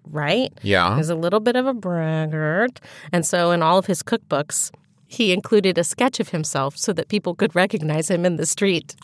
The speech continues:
Speaker 2: I love that.
Speaker 1: <laughs> And clap and tip their hats
Speaker 2: I
Speaker 1: to him.
Speaker 2: love that.
Speaker 1: <laughs>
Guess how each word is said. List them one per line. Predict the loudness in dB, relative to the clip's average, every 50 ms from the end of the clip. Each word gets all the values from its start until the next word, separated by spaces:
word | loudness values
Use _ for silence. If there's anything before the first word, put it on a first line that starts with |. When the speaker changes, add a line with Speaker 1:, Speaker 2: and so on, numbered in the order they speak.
| -2
Speaker 2:
I | 2 2 4
love | 2 2 -2 0 2 4 4 4 2 2
that. | 2 4 6 6 6 6 6 6
Speaker 1:
<laughs> |
And | 4 4 4 2
clap | 2 4 6 6 6 4 4 2
and | 2 2 2 0 0
tip | 0 0 2 2
their | 2 4 4
hats | 6 6 6 6 6 6 4 4
Speaker 2:
I | 2 0
Speaker 1:
to | 2 2 2
him. | 2
Speaker 2:
love | 2 0 2 2 4 6 6 6 6 4 2 0 0
that. | 2 2 2 0 -4 -10 -16 -10 -4 -2
Speaker 1:
<laughs> | -2 -2 -2 _ _ _ _ -2